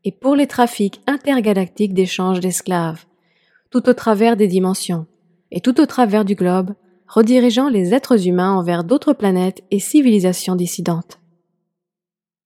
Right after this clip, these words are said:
La misère sexuelle et le trafic sexuel que nous avons ici est simplement la face visible de l'iceberg de ces réseaux de trafic humain.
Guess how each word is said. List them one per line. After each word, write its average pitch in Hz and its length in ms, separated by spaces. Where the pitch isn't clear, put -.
La 190 140
misère 233 340
sexuelle 233 420
et 262 60
le 180 100
trafic - 420
sexuel 196 480
que 220 120
nous 175 180
avons 170 180
ici 196 420
est 208 80
simplement 285 480
la 208 160
face 320 340
visible 196 460
de 196 100
l'iceberg 196 840
de 180 120
ces 208 180
réseaux 185 320
de 185 60
trafic 175 440
humain. 175 300